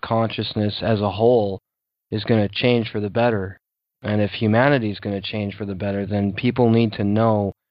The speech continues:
how worth grows, how self-esteem grows, how confidence grows, how love grows, how compassion grows. You have to start somewhere.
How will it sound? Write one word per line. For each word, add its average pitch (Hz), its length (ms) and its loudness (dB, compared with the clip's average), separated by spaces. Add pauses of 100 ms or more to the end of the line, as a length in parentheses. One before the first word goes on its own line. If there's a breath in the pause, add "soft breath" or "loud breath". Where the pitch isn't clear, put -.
(140)
how 120 340 2
worth 113 360 0
grows, 110 440 0
how 110 200 0
self-esteem 113 800 0
grows, 95 420 -2 (380)
how 117 240 2
confidence 117 720 0
grows, 98 340 -8
how 107 160 -2
love 110 380 0
grows, 95 300 -6
how 107 140 -2
compassion 107 720 -2
grows. 92 340 -4 (480)
You 117 100 2
have 131 240 2
to 127 80 -6
start 123 440 -2
somewhere. 110 640 -2